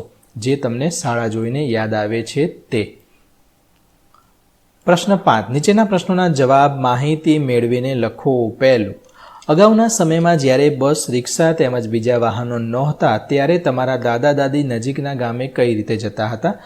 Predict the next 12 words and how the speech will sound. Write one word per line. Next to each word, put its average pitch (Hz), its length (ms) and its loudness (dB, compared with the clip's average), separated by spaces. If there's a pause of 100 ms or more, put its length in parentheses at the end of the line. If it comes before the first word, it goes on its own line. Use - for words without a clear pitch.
(260)
તો 131 100 -2
તે 131 180 0
લોકો 131 280 0
ચાલીને 123 520 -2
જતા 131 340 -2
હતા, 147 240 -4 (160)
સાયકલ 117 380 -2
લઈને 127 360 -2
અથવા 131 320 -4
બળદગાડામાં 110 680 -2
જતા 104 260 -6
હતા. 104 260 -8